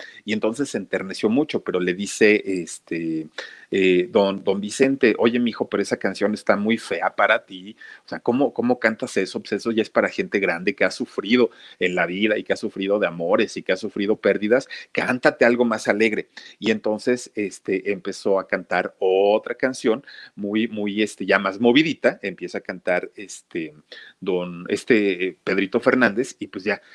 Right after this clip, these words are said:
don Vicente dice, "Híjole, sí canta bien el chamaco, pero yo no lo puedo presentar aquí, ahorita con la gente, pues yo no lo, yo, yo, yo no le voy a dejar que, que cante". Le cantó la canción del Palenque, así se llama esta canción, que es más movida.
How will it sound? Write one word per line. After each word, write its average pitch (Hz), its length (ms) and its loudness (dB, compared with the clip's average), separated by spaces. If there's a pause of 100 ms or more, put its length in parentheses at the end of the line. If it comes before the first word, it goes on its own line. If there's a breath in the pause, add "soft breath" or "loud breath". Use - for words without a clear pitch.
(160 loud breath)
don 90 160 -6
Vicente 92 380 -6
dice, 98 280 -10
"Híjole, 90 280 -6
sí - 180 -10
canta 92 320 -4
bien 95 200 -4
el - 80 -14
chamaco, 80 420 -6 (360 loud breath)
pero 92 200 6
yo 104 180 4
no 113 100 2
lo 113 180 0
puedo 90 240 0
presentar 87 480 -2
aquí, 113 440 -2
ahorita 87 380 2
con 101 160 2
la 92 80 -2
gente, 104 400 2 (280 loud breath)
pues 87 180 0
yo 85 160 -4
no 104 120 4
lo, 107 400 6
yo, 95 180 0
yo, 92 160 -2
yo 98 120 -6
no 101 120 -2
le 117 100 2
voy 98 200 2
a 98 60 2
dejar 92 320 -4
que, 90 260 -8
que - 140 -18
cante". 131 420 -6 (260 loud breath)
Le 95 140 -2
cantó 98 260 2
la 156 140 4
canción 101 360 -6
del 120 160 -2
Palenque, 90 560 -6
así - 180 -12
se 95 160 -8
llama 85 240 -6
esta 92 160 -6
canción, 80 320 -8
que - 120 -10
es 80 80 -8
más 87 160 0
movida. 165 360 4